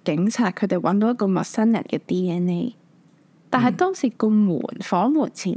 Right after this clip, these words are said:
Speaker 1: 邊呢，就已經有廿個人進出過呢個 apartment。噉所以有陌生人，即係你唔可以話就一定係個疑犯。
Speaker 2: 嗯。
Speaker 1: 你可以係嗰啲調查人員嘅腳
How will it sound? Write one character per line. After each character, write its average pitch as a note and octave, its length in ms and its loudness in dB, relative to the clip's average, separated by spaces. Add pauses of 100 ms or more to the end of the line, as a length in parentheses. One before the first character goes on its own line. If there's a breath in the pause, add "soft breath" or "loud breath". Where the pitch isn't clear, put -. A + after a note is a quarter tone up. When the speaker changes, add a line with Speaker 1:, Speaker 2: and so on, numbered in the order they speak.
Speaker 1:
邊 F3+ 140 0
呢， A3+ 120 2 (220)
就 G#3 140 0
已 G3 80 0
經 C4 200 2
有 F#3+ 120 2
廿 D#3 340 0
個 F3 140 -4
人 G3+ 180 0
進 F#3 220 0
出 A3+ 120 -2 (120)
過 E3 140 0
呢 F#3 100 0
個 F3 100 -2
apartment。 - 600 -4 (760)
噉 A#3+ 160 2
所 A3 220 2
以 G#3 420 0 (120)
有 E3+ 180 0
陌 F3+ 120 0
生 G#3+ 300 0
人， F3+ 180 -2 (520)
即 A#3+ 100 2
係 G#3 120 2
你 F#3+ 120 2
唔 D#3+ 100 0
可 F#3 140 2
以 G#3 100 2
話 - 320 -2 (440)
就 E3+ 100 -2
一 A2+ 40 0 (100)
定 - 0 - (100)
係 F#3 160 -2
個 - 100 -2
疑 - 240 -2
犯。 - 400 -4 (800)
Speaker 2:
嗯。 A#2+ 360 -6 (640)
Speaker 1:
你 G#3 80 0
可 G#3 160 2
以 A3+ 160 2
係 F3+ 360 0
嗰 F#3 100 -2
啲 A3 140 2
調 E3+ 180 0
查 F3+ 200 -4
人 D3+ 120 -2
員 D#3+ 140 -2
嘅 D3+ 200 0
腳 F#3+ 140 0